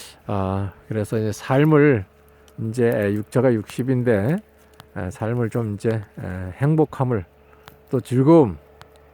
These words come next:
또 마음적으로 여유로움. 우린,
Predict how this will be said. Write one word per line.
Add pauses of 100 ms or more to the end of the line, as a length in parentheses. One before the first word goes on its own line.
또
마음적으로
여유로움. (680)
우린,